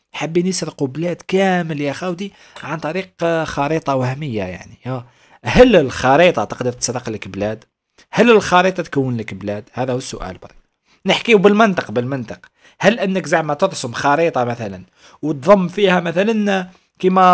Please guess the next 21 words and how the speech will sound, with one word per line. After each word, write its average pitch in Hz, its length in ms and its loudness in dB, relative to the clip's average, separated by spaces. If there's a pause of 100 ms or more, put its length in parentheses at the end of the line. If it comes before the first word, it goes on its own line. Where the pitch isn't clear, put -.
(400)
راكم 165 220 0
تحلموا 147 500 -2
كيما 151 640 -2 (300)
سينان 170 500 2
هذاك 127 280 -2
تاعكم، 233 400 0 (260)
خي 196 160 2
ضم 233 240 4
الجزائر. 202 600 4
هل 285 360 8
الجزائر 185 640 6
أصبحت 151 460 0 (120)
تاعكم؟ 170 360 0 (480)
هل 285 300 8
تندوف 220 560 2
أصبحت 156 460 -4 (100)
تاعكم؟ 185 360 -2 (400)
هل 311 520 8
غار 175 360 4
جبيلات 143 600 -2
تاعكم؟ 135 360 -6